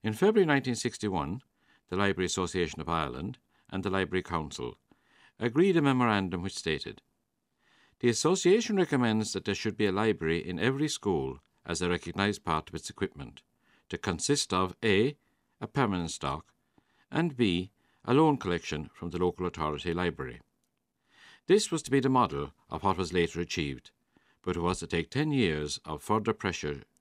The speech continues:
to achieve it for primary schools. A significant meeting took place on the fifth of July nineteen sixty-two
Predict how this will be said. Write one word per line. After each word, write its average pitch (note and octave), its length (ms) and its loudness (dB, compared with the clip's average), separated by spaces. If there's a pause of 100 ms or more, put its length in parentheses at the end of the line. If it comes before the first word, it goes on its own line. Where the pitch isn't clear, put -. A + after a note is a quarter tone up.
to F2 60 -4
achieve E2 360 -2
it D2 80 -10
for - 100 -12
primary D2+ 380 -6
schools. B1 480 -12 (1500)
A C#3+ 80 6
significant G#3+ 520 2
meeting D3 300 4
took C3+ 180 -2
place G2 320 4
on F#2+ 120 -4
the - 40 -10
fifth B2 220 -2
of G2+ 60 -6
July G#2 280 0
nineteen G2 300 -2
sixty-two F2 800 -6